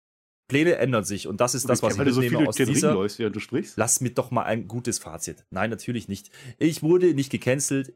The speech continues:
Speaker 1: weil der Hauptringsprecher ist doch da, dementsprechend bin ich raus. Das
Speaker 2: Ah,
Speaker 1: ist
Speaker 2: ja.
Speaker 1: aber gut, dann kann ich Smackdown gucken und Formel eins und allem drum und dran. Das ist alles super. Ich kann auch mal schlafen, auch das ist gut. Aber was ich sagen möchte,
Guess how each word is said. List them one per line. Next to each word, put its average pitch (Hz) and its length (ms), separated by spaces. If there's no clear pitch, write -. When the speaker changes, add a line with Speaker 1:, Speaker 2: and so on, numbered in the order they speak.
Speaker 1:
weil 92 220
der 87 140
Hauptringsprecher 101 680
ist - 140
doch 127 200
da, 113 220
dementsprechend 85 640
bin 71 160
ich - 200
raus. 104 280
Das 92 120
Speaker 2:
Ah, - 40
Speaker 1:
ist - 80
Speaker 2:
ja. 104 60
Speaker 1:
aber 87 100
gut, 202 200
dann 101 100
kann 92 140
ich 98 120
Smackdown 151 320
gucken 131 260
und - 160
Formel - 200
eins 170 220
und - 100
allem 95 160
drum 90 100
und 85 80
dran. 127 120
Das 113 120
ist 101 120
alles 104 200
super. 151 240
Ich 95 60
kann 107 160
auch 92 80
mal 92 80
schlafen, 156 460
auch 104 140
das 143 200
ist 170 140
gut. 180 160
Aber 196 300
was 165 120
ich 151 100
sagen 156 240
möchte, 147 420